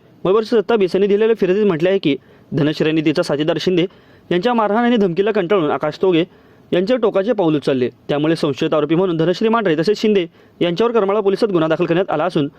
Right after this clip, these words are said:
पुढील तपास वरिष्ठ पोलीस निरीक्षक विनोद घुगे यांच्या मार्गदर्शनाखाली पोलीस उपनिरीक्षक चंदन शिवे करीत आहेत.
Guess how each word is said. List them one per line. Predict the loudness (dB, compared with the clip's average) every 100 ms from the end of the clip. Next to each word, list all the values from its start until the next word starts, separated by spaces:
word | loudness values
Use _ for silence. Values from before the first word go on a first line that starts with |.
| _ _ -2
पुढील | -2 0
तपास | -2 -2 -6 -20 _ -2
वरिष्ठ | 0 0
पोलीस | 0 0 0
निरीक्षक | 0 0 0
विनोद | 0 0
घुगे | 2 0
यांच्या | 0 0 0
मार्गदर्शनाखाली | 0 -2 -2 -2 -2 -4 -6 -20 -16 -4
पोलीस | -2 0
उपनिरीक्षक | 0 2 2 0 0
चंदन | 0 0
शिवे | 2 0
करीत | 2 0
आहेत. | 0 -4